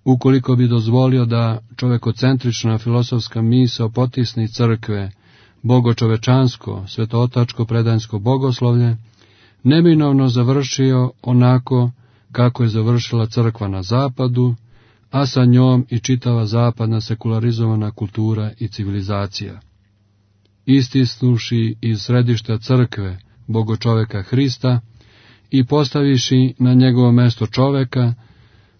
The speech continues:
zapad je upravo u ovo vreme otpočeo proces odvajanja od hristocentričnog bogočovečanskog poimanja i tumačenja Boga,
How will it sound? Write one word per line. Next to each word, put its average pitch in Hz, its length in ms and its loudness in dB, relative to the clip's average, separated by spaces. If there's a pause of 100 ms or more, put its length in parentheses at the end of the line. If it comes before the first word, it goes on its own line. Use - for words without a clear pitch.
(120)
zapad 147 560 0
je 143 100 2
upravo 151 520 2
u 131 40 4
ovo 139 280 2
vreme 131 540 2 (120)
otpočeo 123 540 -2
proces 123 600 -2
odvajanja 120 760 2
od 107 140 0 (120)
hristocentričnog 123 1080 -2 (500)
bogočovečanskog 127 1080 2
poimanja 117 600 2
i 110 80 -2
tumačenja 113 640 -2
Boga, 110 560 0